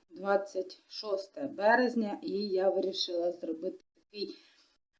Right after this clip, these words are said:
е, міні-в'язальний епізод, показати, що в мене було на спицях цієї неділі. Е, вирішила трошечки намагатися знімати відео, щоб, е, ну,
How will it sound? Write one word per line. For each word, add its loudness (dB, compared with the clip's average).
е, -4
міні-в'язальний 4
епізод, 2
показати, 2
що -4
в 2
мене -2
було -2
на -4
спицях -8
цієї 2
неділі. 8
Е, 10
вирішила 6
трошечки -2
намагатися 8
знімати -4
відео, 12
щоб, -6
е, 4
ну, 0